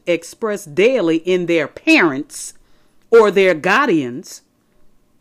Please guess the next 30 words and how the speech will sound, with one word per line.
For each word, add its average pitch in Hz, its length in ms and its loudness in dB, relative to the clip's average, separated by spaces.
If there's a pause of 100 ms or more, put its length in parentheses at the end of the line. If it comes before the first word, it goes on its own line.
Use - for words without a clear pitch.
(1160)
in 226 260 2
their 311 260 4
lives, 139 680 -6 (400)
as 190 200 -6
well 240 320 -2
as 196 280 -6
in 208 180 -4
the 175 100 -4
lives 190 440 -4
of 151 160 -4
those, 170 560 -2 (140)
uh, 135 340 -18 (100)
their 160 320 -2
parents 170 540 -4
have 156 180 -6
fellowship 208 680 -2
within 160 400 0
the 131 100 -4
church, - 600 -6 (1300)
you 196 160 0
know, 185 160 2
'cause - 180 -6
children 262 440 -2
look 311 200 -2
at 202 140 -2
who 220 160 -2
parents 226 420 -4
hang 247 300 2
out 233 220 0
with. 160 420 -4